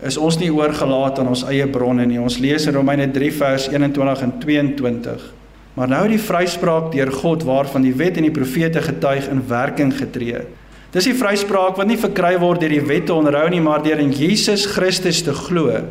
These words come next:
God gee dit sonder onderskeid aan almal wat glo." So enige mens wat sy of haar geloof in Jesus plaas as verlosser, se verhouding met God herstel.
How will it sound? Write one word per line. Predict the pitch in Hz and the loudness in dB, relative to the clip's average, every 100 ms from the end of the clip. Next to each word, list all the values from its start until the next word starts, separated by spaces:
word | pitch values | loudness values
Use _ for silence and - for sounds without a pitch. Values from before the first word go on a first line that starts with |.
| - - - - - - | -14 -20 -20 -20 -20 -20
God | - 185 202 202 | -8 -2 0 0
gee | 202 180 | 2 2
dit | 165 | 2
sonder | 165 - 175 160 165 | 0 0 0 0 0
onderskeid | 185 185 165 - - 123 120 - - - 127 | 0 2 0 0 -2 -2 -2 -6 -12 -10 -2
aan | 131 127 127 | 2 2 0
almal | 151 147 139 135 135 131 123 | 0 2 2 2 0 -4 -2
wat | 120 120 | -4 -2
glo." | 117 120 113 - - - - - - - - - - - - - | -6 -6 -6 -8 -12 -18 -20 -20 -20 -20 -20 -20 -20 -20 -20 -18
So | - | -10
enige | 170 220 240 240 | -2 0 2 2
mens | 156 135 135 135 | 2 2 2 0
wat | 131 - | -4 -2
sy | 190 208 | 0 2
of | 208 | 2
haar | 165 151 147 | 0 0 0
geloof | 151 127 131 156 170 - | 0 0 2 2 2 0
in | 135 127 | 0 2
Jesus | 127 147 175 - 156 147 | 2 2 0 0 0 -2
plaas | - - 170 160 147 135 | -4 -4 0 2 0 0
as | 139 131 | -4 -6
verlosser, | - 131 156 165 - 120 120 - - - - | -2 -2 0 0 0 -2 -2 -6 -12 -20 -10
se | - | -6
verhouding | 151 143 160 202 208 208 | -2 0 2 2 2 2
met | 175 156 | 0 0
God | - 180 170 165 | -2 -2 0 0
herstel. | 143 143 - 180 151 113 107 | -2 -2 -4 -2 -2 -2 -6